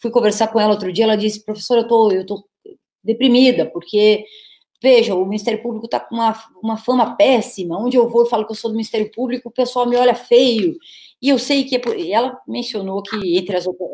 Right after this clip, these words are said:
entre outras razões, é essa questão aí do Lava Jato e tal, isso piorou muito a vida dela,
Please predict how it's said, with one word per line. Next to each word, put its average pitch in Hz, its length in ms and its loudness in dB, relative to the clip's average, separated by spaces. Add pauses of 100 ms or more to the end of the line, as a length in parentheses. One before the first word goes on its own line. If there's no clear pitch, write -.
entre 185 160 -4
outras 185 220 -6
razões, 185 320 0
é 208 280 2
essa 208 200 -6
questão 190 320 -8
aí 170 100 -6
do 180 80 -4
Lava 180 300 0
Jato 175 500 2
e 156 60 -12
tal, 185 260 -2 (380)
isso 190 480 -4 (640)
piorou 220 320 6
muito 254 200 6
a 240 40 6
vida 214 240 4
dela, 147 440 2